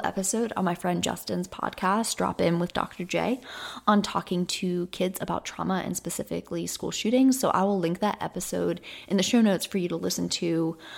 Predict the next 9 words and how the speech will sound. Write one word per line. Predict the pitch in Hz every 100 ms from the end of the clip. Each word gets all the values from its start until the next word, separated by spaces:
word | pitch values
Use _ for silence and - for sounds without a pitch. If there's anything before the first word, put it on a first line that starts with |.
| - -
um, | 185 165 -
if | 175
interested. | 185 185 175 - - 180
But | 196 196
briefly, | 214 233 262 233
some | - 185
tips | - 180 - - -
about | 175 170 170 -
talking | 170 - 175 175